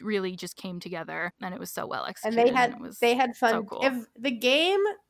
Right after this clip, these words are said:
Speaker 2: if they put half the effort into the game that they put into that, this should be a pretty fun game pack, is what
Speaker 1: It's gonna be
Speaker 2: Yeah.
Speaker 1: great. It's gonna be great. I cannot wait.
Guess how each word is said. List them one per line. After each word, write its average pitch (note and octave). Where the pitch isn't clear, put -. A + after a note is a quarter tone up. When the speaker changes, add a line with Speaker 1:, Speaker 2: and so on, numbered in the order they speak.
Speaker 2:
if B3
they F4
put G4
half C4+
the C4
effort A#3+
into A#3
the A3
game G#3
that G#3
they G3+
put G#3
into G3+
that, F3+
this A3
should A#3
be A3
a G#3+
pretty G3+
fun F3+
game D#3
pack, -
is G#3
what G3+
Speaker 1:
It's C4+
gonna D#4
be E4+
Speaker 2:
Yeah. E4
Speaker 1:
great. -
It's B3
gonna C#4
be C#4
great. C4
I G#3+
cannot G#3
wait. E3+